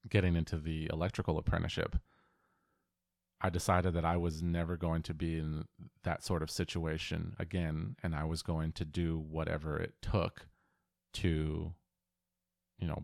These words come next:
be successful in my career. And that, <laughs> that resulted in me being amazing <laughs> at my career.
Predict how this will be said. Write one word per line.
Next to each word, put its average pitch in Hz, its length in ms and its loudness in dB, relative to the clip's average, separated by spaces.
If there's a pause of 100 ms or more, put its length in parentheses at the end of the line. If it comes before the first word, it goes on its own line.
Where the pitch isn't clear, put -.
be 78 540 0 (840)
successful - 680 4 (280)
in 85 80 2
my 78 140 2
career. 85 380 0 (1400)
And 98 420 6
that, 147 460 12 (800)
<laughs> - 640 0
that 110 280 12
resulted 90 680 8 (220)
in 90 260 4
me 104 480 6 (380)
being 82 640 2 (600)
amazing 85 540 2 (600)
<laughs> 208 500 12
at 113 100 10
my 107 160 10
career. 98 480 4